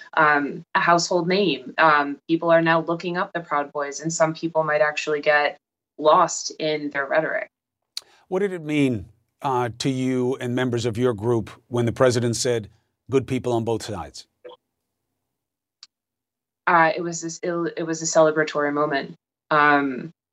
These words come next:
Speaker 1: they took it as a win. It was taken as, again, a step forward. It was taken as, you know, a reason to beat your chest and to feel good about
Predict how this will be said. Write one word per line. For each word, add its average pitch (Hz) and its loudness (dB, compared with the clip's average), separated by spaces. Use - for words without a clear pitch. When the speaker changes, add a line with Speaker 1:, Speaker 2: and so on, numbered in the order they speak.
Speaker 1:
they 165 8
took 160 2
it 156 2
as 156 6
a 156 -4
win. 156 2
It - -2
was 151 -2
taken 151 0
as, 143 0
again, 180 4
a 165 -2
step 160 0
forward. 180 0
It 156 -4
was 160 -10
taken 160 -6
as, 147 -4
you 175 -4
know, 156 0
a 151 -2
reason 156 -6
to 160 -10
beat 156 -4
your 156 -2
chest 165 0
and 156 -4
to 180 -8
feel 151 0
good 156 0
about 135 4